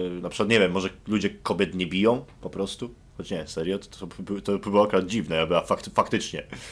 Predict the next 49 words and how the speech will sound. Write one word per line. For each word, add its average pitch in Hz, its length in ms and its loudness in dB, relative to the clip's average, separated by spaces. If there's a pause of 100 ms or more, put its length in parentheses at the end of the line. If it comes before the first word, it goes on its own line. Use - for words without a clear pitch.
(600)
nie 95 180 2
tłukli 101 340 -2
kobiet 87 340 2
tutaj 87 240 2
w - 40 -8
tej 85 160 2
grze. 82 300 0 (720)
Zresztą 95 340 0
też - 260 -8
czasami 95 360 2
zdarza 92 280 6
mi 92 100 0
się 92 220 4
oglądać, 90 560 2 (640)
e, 87 200 2
ekipę 101 460 4
z - 200 -8
Inside 101 360 4
Gaming 95 480 2
Daily, 92 500 4
jak 90 180 -2
oni 90 220 0
po-, 101 300 -6
co 110 140 4
oni 101 120 4
wyczyniają 98 440 4
w 92 40 -4
G 95 100 -2
T 98 160 6
A 98 120 12
Online 98 260 6
i 104 60 2
oni 104 140 2
tam 101 180 4
właśnie 104 320 2
mają 107 300 4
kobietę 107 580 2
i 85 40 0
tam, 104 180 0
no 120 140 0
kurczę, 127 360 0
powiem 123 300 6
szczerze, 123 320 2
sponiewierają 127 960 6
ją 123 260 4
dosłownie 117 320 -2
w 113 60 -6
każdym 101 260 2
odcinku. 87 440 -4